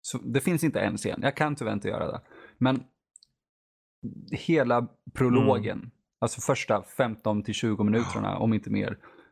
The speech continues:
Speaker 1: där de berättar bakgrunden och varför Amelie är som hon är.
Speaker 2: Precis.
Speaker 1: De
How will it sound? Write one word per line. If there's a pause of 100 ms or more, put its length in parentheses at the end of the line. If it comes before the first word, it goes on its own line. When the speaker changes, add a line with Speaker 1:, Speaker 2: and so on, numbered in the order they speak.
(100)
Speaker 1:
där
de
berättar
bakgrunden
och
varför
Amelie
är
som
hon
är.
Speaker 2:
Precis. (720)
Speaker 1:
De